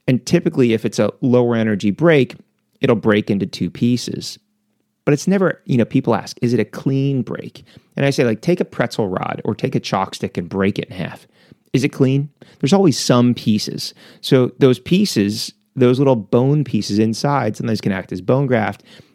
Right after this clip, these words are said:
But it's also the thing, especially in a long bone, that as the bones then heal, may lead to some shortening of the leg because there's been a break and there's been pieces.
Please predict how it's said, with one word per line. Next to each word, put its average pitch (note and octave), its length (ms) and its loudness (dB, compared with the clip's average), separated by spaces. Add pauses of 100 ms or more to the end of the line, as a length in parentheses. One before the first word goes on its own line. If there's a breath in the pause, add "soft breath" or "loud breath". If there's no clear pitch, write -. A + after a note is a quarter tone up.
But C#3+ 100 4
it's D3 80 2
also F#3+ 260 4
the C3 100 2
thing, B2 380 -2
especially - 420 0
in G#2+ 60 2
a G#2 40 2
long A#2 360 2
bone, F#2+ 160 0
that F#2 140 -4
as G#2+ 180 -2
the A2+ 60 -2
bones F#2+ 280 -2
then F#2 140 -4
heal, A#2+ 540 -2 (100)
may A#2+ 180 2
lead A#2 180 0
to G#2+ 60 -2
some G2 240 -2
shortening G2+ 520 0
of F2 80 -6
the - 100 -2
leg C3+ 360 2
because G#2+ 260 0 (340 soft breath)
there's A2+ 140 2
been C#3 100 0
a C#3+ 40 -2
break F#3+ 300 2
and G2 80 -2
there's G#2 100 0
been A2+ 180 0
pieces. - 600 -4